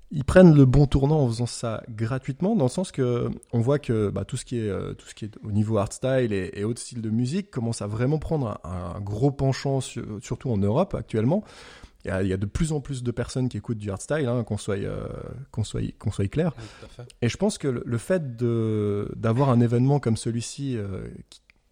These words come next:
Speaker 1: qui soit totalement gratuit, qu'on puisse voir en, en live stream, c'est peut-être aussi un moyen de dire, ben, l'année prochaine, au lieu de regarder ça en live stream,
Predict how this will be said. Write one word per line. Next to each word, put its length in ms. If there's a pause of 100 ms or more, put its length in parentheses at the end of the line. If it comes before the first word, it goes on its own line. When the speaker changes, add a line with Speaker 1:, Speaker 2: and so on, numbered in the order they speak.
(240)
Speaker 1:
qui 80
soit 200
totalement 400
gratuit, 460
qu'on 160
puisse 240
voir 240
en, 240
en 80
live 160
stream, 340
c'est 160
peut-être 300
aussi 240
un 180
moyen 340
de 140
dire, 220
ben, 280
l'année 240
prochaine, 540
au 140
lieu 100
de 40
regarder 280
ça 140
en 80
live 160
stream, 300